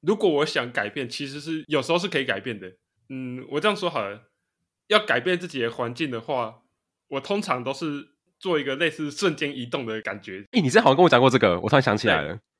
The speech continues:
Speaker 1: 对，移动到一个自己觉得舒适的环境去。
Speaker 2: 嗯。啊，啊，啊，啊，啊。
Speaker 1: 而且我顺便可以说一下，这个移动是有技巧的，就是不是说自己去移动，
Speaker 2: 嗯。
Speaker 1: 而是我的诀窍是要闭上眼睛，然后想象的，不是想象自己移动，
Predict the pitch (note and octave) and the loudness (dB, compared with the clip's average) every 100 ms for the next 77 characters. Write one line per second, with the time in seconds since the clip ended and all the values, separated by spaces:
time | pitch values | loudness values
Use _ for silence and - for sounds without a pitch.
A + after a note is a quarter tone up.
0 | _ F3 A3+ G3+ G3+ E3+ D3+ C3 - E3+ | _ -4 0 2 2 2 0 -2 -4 -10
1 | B2 G#2+ A2+ - C#3+ C#3 C#3 D3 - - | -8 -10 -12 -6 -4 -2 -2 -6 -12 -6
2 | F3+ F3 G3 C#3+ A2+ A2 A2+ C3+ A#2 B2+ | -4 -4 -4 -4 -4 -6 -8 -12 -10 -12
3 | - _ _ _ _ _ _ _ D#3+ F3 | -12 _ _ _ _ _ _ _ -2 -2
4 | E3 D#3 D3 C3+ F3+ D3+ A3 F#3+ D#3 - | 0 -2 0 0 0 2 0 0 -2 -2
5 | D#3+ C#3+ D#3+ C#3+ D3 F#3 - D3 D3 D#3 | -6 -4 -4 -4 -4 -6 -6 -2 0 0
6 | F3+ A#2+ - D3 A#2 F2 F2 - F3+ F3 | -2 -4 -6 -10 -10 -12 -14 -8 -4 -4
7 | E3 D3 D3 E3 C#3+ C#3+ A#3 E3+ G#2+ - | -4 -8 -8 -4 -6 -6 -6 -8 -8 -8
8 | C3+ A2+ A2+ A2+ - _ _ _ _ _ | -8 -8 -6 -6 -8 _ _ _ _ _
9 | _ D3 D3 A3 G3 - _ _ _ _ | _ -10 -6 -4 -6 -12 _ _ _ _
10 | D3+ C#3+ D3+ D3 - D#3 G3 E3 F3+ D3+ | -6 -2 -2 -4 -2 2 2 2 0 -4
11 | - D#3+ D#3 - F3 F#3 D#3 A#2 G#2+ B2+ | 0 0 0 -4 -2 -2 -2 -4 -8 -12
12 | A#2+ _ _ _ B2 D3 D#3 - B2+ B2 | -12 _ _ _ -2 0 0 -2 -4 -2
13 | E3+ C3+ - E3 G3+ D#3+ A#2 C#3+ D3 - | -4 -4 -6 -4 -4 -4 -6 -6 -8 -16
14 | G2+ G2+ G#2 | -16 -16 -18